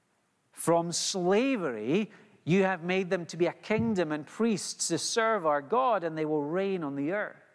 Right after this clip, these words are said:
Slaves to citizens of a new kingdom. The shame of slavery replaced by the glory of being kings and queens and priests of our God. And again, notice,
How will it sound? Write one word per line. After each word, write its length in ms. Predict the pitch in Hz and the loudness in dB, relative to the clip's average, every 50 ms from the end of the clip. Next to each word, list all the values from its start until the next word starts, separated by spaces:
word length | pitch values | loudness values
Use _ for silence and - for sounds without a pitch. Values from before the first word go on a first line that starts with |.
| _ _ _ _ _ _ _ _ _ _ _ - _ _ | _ _ _ _ _ _ _ _ _ _ _ -20 _ _
Slaves 580 | - - - 208 208 208 196 185 185 185 160 - | -8 -6 -2 0 2 2 2 2 2 0 0 -2
to 140 | - 170 151 | -4 -2 -2
citizens 640 | - - 294 254 - 254 240 170 - 196 175 165 151 | 0 0 -2 -2 0 0 0 2 2 0 0 0 0
of 80 | 165 | 0
a 60 | 160 165 | 0 0
new 180 | 165 165 165 | -2 -2 -2
kingdom. 560 | 165 - - 233 226 214 208 175 139 104 98 - - - _ _ _ _ _ _ _ - _ _ _ | -2 -2 -2 0 0 2 2 2 0 -2 -4 -12 -20 -20 _ _ _ _ _ _ _ -20 _ _ _
The 80 | - 165 | -4 -2
shame 380 | 156 - - 220 220 226 208 190 | -2 0 2 2 2 2 2 0
of 120 | 175 - | -2 -2
slavery 480 | - - 190 214 220 220 202 185 175 165 | -6 -2 0 0 2 2 0 0 0 0
replaced 640 | 160 165 165 - - 214 214 226 214 170 - - | 0 -2 -4 -2 -2 0 0 0 0 -4 -8 -6
by 380 | - 151 135 131 147 180 202 196 - - - - - _ | -4 -2 0 0 0 0 -2 -4 -8 -14 -20 -20 -20 _
the 100 | - 180 | -2 -2
glory 520 | 147 123 170 185 208 220 220 220 214 190 175 | 0 2 2 2 4 4 4 2 2 0 -2
of 100 | 165 135 | -4 -2
being 240 | 180 180 165 165 156 | -2 0 0 0 -4
kings 480 | - - 214 226 226 214 202 185 160 156 | -8 -6 -4 0 2 2 2 2 2 0
and 160 | 147 143 - | -2 -4 -6
queens 500 | - - 233 226 214 208 196 185 151 147 | -4 -2 0 0 2 2 0 0 0 -2
and 140 | 147 143 - | -4 -4 -6
priests 540 | - - 226 240 226 175 - - - - | -4 -2 0 0 0 -2 -2 -4 -4 -2
of 120 | 170 156 147 | -2 0 2
our 140 | 165 170 170 | 2 0 2
God. 680 | 160 208 240 247 202 - 67 60 - - - - - _ _ _ _ _ _ _ _ _ _ _ _ _ _ _ _ _ | 0 -2 -2 0 -2 -4 -4 -8 -10 -12 -16 -20 -20 _ _ _ _ _ _ _ _ _ _ _ _ _ _ _ _ _
And 140 | 123 131 143 | -2 -2 -2
again, 400 | 139 135 165 165 165 156 147 151 | -2 0 0 0 0 -2 -2 -2
notice, 800 | 160 180 190 180 - - 135 110 - - - - - - - | 0 0 -2 -2 -4 -6 -6 -6 -6 -12 -18 -20 -20 -20 -20